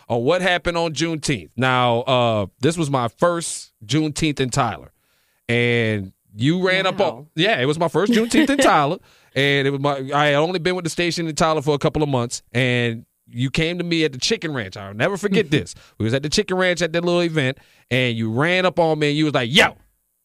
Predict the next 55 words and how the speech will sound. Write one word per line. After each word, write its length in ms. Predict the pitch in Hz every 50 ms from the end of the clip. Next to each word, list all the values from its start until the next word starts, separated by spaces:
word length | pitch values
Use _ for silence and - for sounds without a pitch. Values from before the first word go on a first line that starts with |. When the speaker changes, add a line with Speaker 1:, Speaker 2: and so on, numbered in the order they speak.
| _ -
Speaker 1:
I 100 | - 202
need 160 | 220 226 202 165
you 80 | 202 180
to 60 | 175
listen 260 | 175 185 - 170 147
to 60 | 139
something." 280 | - - 110 - - - _ _ _ _ _ _ _ -
And 400 | 131 135 139 135 135 135 135 139
I 120 | 147 151
was 160 | 143 143 135
already 320 | 170 233 285 302 302 277 233
annoyed. 560 | 214 202 214 240 233 170 139 120 123 - _ _ -
I'm 60 | 123
gonna 100 | 180 240
keep 140 | 226 285 269
it 60 | 254
one 120 | 233 220 233
hundred, 140 | 269 240
which 160 | 208 196 147 190
I'm 120 | 220 208
annoyed 520 | 180 170 170 180 202 208 180 156 151 156
because 240 | 156 151 - 165 147
I 80 | 156 147
get 160 | 135 185 170
this 160 | 175 160 - -
all 220 | - 180 226 262 247
the 100 | 208 175
time 280 | - 190 180 165 156
as 80 | 147 131
a 60 | 120
program 420 | - 185 196 185 156 156 143 135 120
director. 380 | 117 113 113 113 110 139 135 - - - - -
People 180 | 143 139 143
run 160 | 147 156 160
up 120 | 160 160 170
on 200 | 170 170 160 160
you 60 | 160
all 120 | 160 160
the 60 | 147 143
time 320 | - 196 190 190 190 185
saying, 220 | - 175 160 151
"I, 80 | 143 143
I, 260 | 135 139 151 151 143 147
I 20 | 147
want, 180 | 160 160 151 160 180 165 151
can 100 | - 170
you 80 | 170 165
hear 80 | 185 185
my 80 | 170
music? 240 | 151 175 196 185 160
Can 100 | - 170
you 60 | 165
hear 80 | 175 170
my 60 | 165
music?" 260 | 170 180 190 175 -